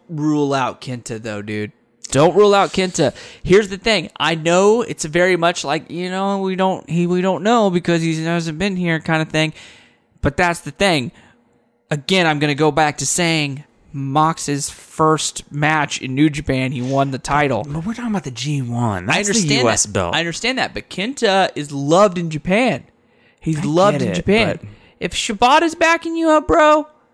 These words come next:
Speaker 2: I know, I totally get it. I
Speaker 1: I'm
Speaker 2: just
Speaker 1: just saying, don't count him out. I'm not saying he's gonna win it.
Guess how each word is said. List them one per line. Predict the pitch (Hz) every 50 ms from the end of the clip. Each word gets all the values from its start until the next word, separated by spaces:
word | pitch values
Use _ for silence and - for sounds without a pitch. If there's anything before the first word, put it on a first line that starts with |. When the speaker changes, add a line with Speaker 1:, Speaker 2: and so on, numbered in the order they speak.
| _ _ _ _ _ _ _ -
Speaker 2:
I | 180 196
know, | 202 220 180
I | 156 156
totally | 139 - 175 196 208 196 170 147
get | 120 98 - 120 113
it. | 110 92 - -
I | - 143
Speaker 1:
I'm | 156
Speaker 2:
just | 170 220 233
Speaker 1:
just | 254 247 - -
saying, | 277 254 240 196 170 147 -
don't | - 185 175 170 165 160 -
count | - - - 170 160 156
him | 143 131 - -
out. | 147 165 147 120 - _
I'm | - 135 120
not | 123 156 220 208
saying | 262 262
he's | 254 226
gonna | 226 240 226
win | 214 202 233 233 214 143
it. | 90 -